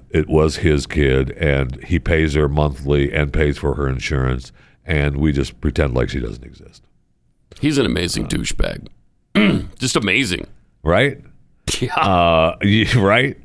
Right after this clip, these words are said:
Speaker 1: I mean, he's got this kid that is denied by everybody. I mean, Joe talks about his grandkids, and Hunter said in that one interview how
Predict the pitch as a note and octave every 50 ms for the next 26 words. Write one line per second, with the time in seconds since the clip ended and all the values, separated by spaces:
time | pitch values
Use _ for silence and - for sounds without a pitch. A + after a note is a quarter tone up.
0 | - - F#2+ G2 G#2+ G#2+ G2+ F2 F2 A2+ G#2+ G#2 G2 - - B2 C3 B2+ - -
1 | - A2 G2+ G2+ G#2 G2+ F2+ F#2 F2+ D#2 - F#2 F2 E2 D2 C#2 F2 E2 F2 F2
2 | F2 F2 D#2+ D2+ D#2 D2+ D#2+ E2+ F2 E2+ C#2+ B1 B1+ A#1+ A#1+ A#1+ B1+ C2 C#2 C#2
3 | C#2 C#2 F2 F2+ F2+ F2 - - F2+ E2 - - D#2+ D#2+ D#2+ D2 C#2 C2 C2 -
4 | E2+ E2+ E2+ D#2+ D#2+ - - F2+ E2 E2 E2 E2 E2+ D#2 C#2 D2 C2 B1 - F#2
5 | E2+ - F2 D#2+ - F#2 E2+ D#2+ D#2 D2 D#2 D2+ D2+ E2+ F2 F2+ F2 E2 D#2+ E2
6 | D#2 D#2 E2+ E2 D#2+ D#2 E2 D#2 D2+ D2 C#2+